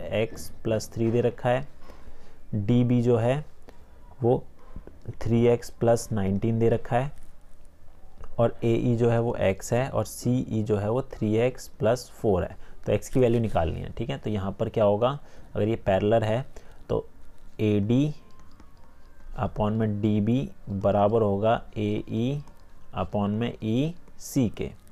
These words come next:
ठीक है, तो यहाँ पर हमारे पास हो जाएगा एक्स प्लस थ्री upon में थ्री एक्स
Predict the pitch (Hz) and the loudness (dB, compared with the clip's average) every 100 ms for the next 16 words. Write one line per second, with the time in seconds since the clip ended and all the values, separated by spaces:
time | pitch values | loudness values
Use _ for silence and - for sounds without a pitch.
0 | - - - - 117 147 151 - - - | -18 -18 -18 -4 -2 -2 -6 -10 -20 -8
1 | - 101 92 95 107 101 101 98 - 101 | -2 0 0 0 2 2 2 0 0 0
2 | - 107 101 98 - 104 - - - 101 | 0 -2 0 0 -2 -4 -4 -10 0 0
3 | 98 - - 107 113 90 - 95 - 101 | 0 -4 -8 -2 -2 -2 -6 -10 -4 -2
4 | 98 104 110 - - 107 104 104 - 101 | -2 -2 -4 -6 -12 -4 -4 -4 -4 -4
5 | 120 - - | -4 -8 -10